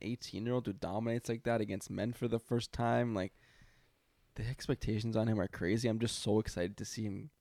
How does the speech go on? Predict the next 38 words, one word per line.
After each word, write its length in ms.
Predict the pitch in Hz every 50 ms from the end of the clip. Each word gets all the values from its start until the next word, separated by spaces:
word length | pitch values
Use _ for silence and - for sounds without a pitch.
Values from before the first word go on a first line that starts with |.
| _ _ _ _ _ _ _ _ _ _ _ -
get 180 | 107 107 -
started 440 | - - - - 65 85 107 120 107
and 80 | 101 95
to 80 | -
see 240 | - - - 104 101
how 160 | 98 95 92
effective 440 | 101 - - 87 95 - - - 113
he 120 | 113 123 127
is. 240 | 147 160 - - - - - - - - - - _ -
Like, 160 | 147 139 127 - _ - - - _ _ _ -
and, 220 | 113 117 120 - - - _ _ _ _ _ _ _ - - - -
you 80 | - 113
know, 220 | 107 107 104 - _ _ _ _ _ - -
I 40 | -
think 160 | 123 151 131
rightfully 400 | 110 98 104 113 - 131 110 110
so 200 | 107 - - 92
a 80 | 101 110
lot 180 | 113 113 117 123
of 60 | 123
the 60 | 131
time 380 | - - 127 131 143 147 131 113
we 180 | 110 107 104
crap 420 | - - - - 92 95 104 - 107
on 180 | 104 101 98
the 100 | 101 95
N 100 | 90 98
H 200 | 98 98 - -
L 140 | 92 92 101
for 160 | - - 107
not 200 | 104 95 101 -
being 160 | - 101 101
able 160 | 98 98 110 -
to 100 | - 101
market 420 | 85 76 78 101 - - 107 -
their 120 | - 95
stars 400 | 101 - - - 80 92 117 120
well. 280 | 127 127 147 170 180